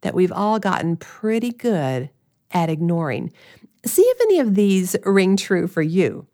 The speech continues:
You feel like you're living in Groundhog Day, just doing the same thing over and over and over and over. Or you've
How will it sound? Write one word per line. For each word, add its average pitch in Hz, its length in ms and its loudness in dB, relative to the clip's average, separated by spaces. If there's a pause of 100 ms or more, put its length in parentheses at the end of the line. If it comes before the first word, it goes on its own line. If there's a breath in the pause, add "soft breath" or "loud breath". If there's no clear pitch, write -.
(1040 soft breath)
You 262 140 4
feel 349 260 4
like 392 200 0
you're 269 120 2
living 226 320 2
in 180 120 2
Groundhog 160 540 -4
Day, - 280 -16 (880)
just - 240 -4
doing 220 200 4
the 190 80 2
same 190 300 0
thing 170 360 -2
over 175 720 -2
and 156 200 -4
over 156 400 -4
and 147 120 -8
over 123 300 -4
and 131 120 -8
over. - 400 -6 (1300 loud breath)
Or 269 100 4
you've 247 300 2